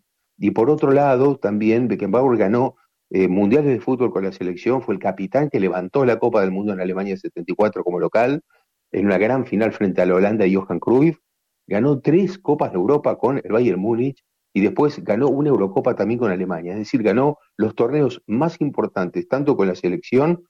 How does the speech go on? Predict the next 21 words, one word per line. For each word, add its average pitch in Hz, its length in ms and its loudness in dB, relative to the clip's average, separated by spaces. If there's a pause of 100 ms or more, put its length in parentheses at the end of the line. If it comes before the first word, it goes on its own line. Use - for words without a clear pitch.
(120)
como 104 220 2
con 98 120 0
el 95 80 4
Bayern 98 300 4
Múnich, 85 240 -6
así 90 220 -2
que 117 280 -2 (120)
se - 160 -2
lo 110 80 4
va 143 60 4
a - 20 2
recordar 120 340 2
mucho. 151 320 0
Y 110 80 -6
también 151 320 2
para 131 180 2
terminar 110 380 0
te 127 100 -2
cuento 117 360 0
que 131 80 0
él 151 180 2